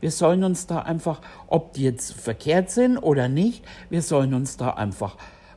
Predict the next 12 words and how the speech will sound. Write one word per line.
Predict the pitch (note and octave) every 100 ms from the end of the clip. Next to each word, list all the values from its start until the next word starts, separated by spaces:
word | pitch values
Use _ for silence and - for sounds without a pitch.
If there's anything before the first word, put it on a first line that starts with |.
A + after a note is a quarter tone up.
| -
äh, | B2+ A#2+ G#2+ - - -
in | B2+
Anführungszeichen, | - B2 A#2 D#3 D#3 - - C#3+ C3+ D3 E3+ - - _ _ - -
eine | C3 C3+
gesunde | A#2 B2+ - C3+ C3+ C#3
Furcht | - - - - A3+ C#4+ - -
davor | F#3 C#3 A#2+
haben. | A#2 A2 G#2 - - _ - - - -
Und | - C#3 C#3 C3+ G#2 - _ _ _ _ _ _ _ _ _ _ _ _ _ _ _ _ _ _ - -
das | A#2+ A2
hab | C#3+ B3+
ich, | B3+